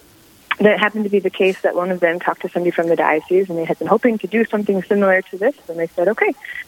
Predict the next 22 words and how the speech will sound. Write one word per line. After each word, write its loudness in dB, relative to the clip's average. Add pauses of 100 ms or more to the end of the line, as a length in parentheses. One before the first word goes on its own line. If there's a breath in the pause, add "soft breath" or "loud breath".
Sarah, 4
do 2
this." 0 (640)
And -4
I -2
was -8
like, 0
"Oh, 2 (960)
okay, 2
I -4
guess -2
I'm -2
gonna 0
do 4
this." 0 (140)
<laughs> 2 (680 loud breath)
Um, 0 (260)
so 4
it -2
grew, 2
grew 0
with 2